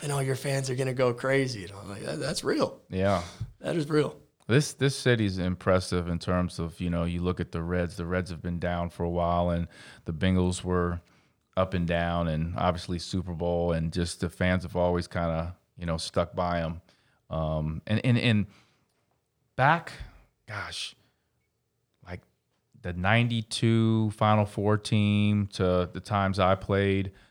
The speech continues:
Speaker 2: the Reds and the Bengals weren't very good. There was
Speaker 1: Right.
Speaker 2: one ticket in town, Chris.
Speaker 1: Yep.
Speaker 2: It's Bearcat
Speaker 1: Yep.
Speaker 2: basketball. And I think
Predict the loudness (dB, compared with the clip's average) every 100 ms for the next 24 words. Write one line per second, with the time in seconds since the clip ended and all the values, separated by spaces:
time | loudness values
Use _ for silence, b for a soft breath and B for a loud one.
0 | b _ -8 -4 -4 -4 -2 -2 -4 -8
1 | -8 -10 -8 -6 -6 -8 _ _ _ _
2 | _ -2 -2 0 4 4 4 2 2 0
3 | 0 0 0 -2 -6 -6 -8 -12 _ _
4 | -14 -14 -16 _ _ -6 -6 -6 -6 -6
5 | -6 -8 -10 -12 -14 _ _ _ _ _
6 | _ _ 0 2 2 2 -2 -6 b b
7 | 4 6 6 4 2 2 2